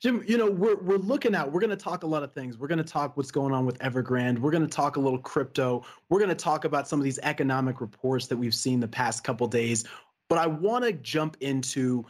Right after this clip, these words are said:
the market action today, what we saw in the markets. And, you know, stocks are down again. I think we're down seven of the past nine sessions. But when I talked to you before we jumped on today, the thing you wanted to talk about was bonds and what's going on in the treasury market.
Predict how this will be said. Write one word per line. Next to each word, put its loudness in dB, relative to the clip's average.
the 0
market 0
action -2
today, -4
what -4
we 0
saw 0
in 0
the 2
markets. 0
And, 0
you 4
know, 2
stocks 0
are 2
down -2
again. -2
I -2
think -4
we're 0
down 0
seven 0
of 2
the -2
past -2
nine 0
sessions. 0
But 2
when 2
I 0
talked 0
to -4
you 2
before 0
we 2
jumped -2
on 0
today, -2
the 2
thing 4
you 6
wanted 4
to -2
talk -2
about 0
was 0
bonds 0
and 2
what's 0
going 4
on 2
in 2
the 2
treasury 0
market. 0